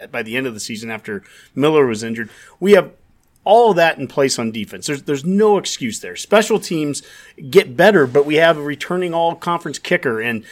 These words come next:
you know, if we have the healthy punter, Cerny, you know, that's a helpful thing right there, our, our scholarship punter, and,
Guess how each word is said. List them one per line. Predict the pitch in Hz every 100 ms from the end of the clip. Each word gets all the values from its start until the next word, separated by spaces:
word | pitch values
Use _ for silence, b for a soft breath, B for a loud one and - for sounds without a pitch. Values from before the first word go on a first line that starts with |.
| B B
you | 143
know, | 135
if | 127
we | 135
have | 156 151
the |
healthy | 131 151 165 151 135 -
punter, | - 180 196 139 131 - b b
Cerny, | - 180 196 147
you | 131
know, | 135
that's | 127 147 165 202
a | 143
helpful | - 139 - 127
thing | 127 131
right | 131 123
there, | 135
our, | 117 117 127
our | 120 107
scholarship | - - - 156 147 - 131 _
punter, | - 151 139 117
and, | 107